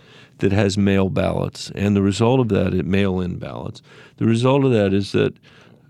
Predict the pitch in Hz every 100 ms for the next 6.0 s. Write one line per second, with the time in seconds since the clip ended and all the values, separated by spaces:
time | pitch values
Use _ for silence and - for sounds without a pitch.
0 | - 120 131 120 110 - 120 117 107 110
1 | 104 101 101 113 101 87 - 95 92 90
2 | 92 90 98 139 120 78 64 - 123 -
3 | 104 101 95 104 - 117 107 - 104 95
4 | 92 101 104 107 95 98 95 82 98 101
5 | 95 - 87 98 98 90 92 110 113 -